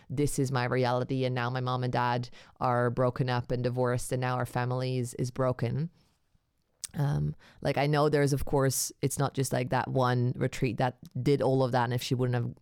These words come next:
gone, it wouldn't have ha-, had happened. It would have happened in a different way, um, because that's, that's life. If we need to learn something, and will, it will happen. But in my mind, with my kind of more childish or,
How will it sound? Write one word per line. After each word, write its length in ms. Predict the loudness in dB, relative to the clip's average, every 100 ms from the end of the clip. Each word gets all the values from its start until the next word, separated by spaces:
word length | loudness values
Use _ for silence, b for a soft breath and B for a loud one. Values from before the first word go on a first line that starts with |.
| 0
gone, 320 | 2 2 0
it 140 | 0
wouldn't 180 | 0 -2
have 140 | -4 -6
ha-, 160 | -8 -10
had 240 | -8 -6 -4
happened. 400 | -2 0 0 0
It 60 |
would 100 | 0
have 80 | 0
happened 320 | -2 -2 -2
in 40 | 0
a 20 |
different 320 | 0 0 -2
way, 260 | -2 -4 -6 B B B -4
um, 260 | -2 -2
because 280 | -2 -2 0
that's, 320 | -2 -4 -12 -8 -2
that's 260 | -2 -2
life. 240 | -2 -2 -4
If 160 | -6
we 100 | -2
need 140 | -2 -2
to 80 | -2
learn 220 | -2 0
something, 360 | 0 0 0
and 140 | 0 0
will, 240 | 0 0 0
it 80 | 2
will 180 | 2
happen. 420 | 0 -2 -2 -6 -10 B B B -2
But 260 | 0 0 -2
in 160 | 0
my 200 | 0 0
mind, 500 | 0 2 2 2 2
with 180 | 0 0
my 160 | -2 -2
kind 320 | -2 -2 0
of 60 |
more 400 | 0 2 2 2 0
childish 880 | -2 2 2 2 2 2 0 -2
or, 600 | 0 2 4 4 2 0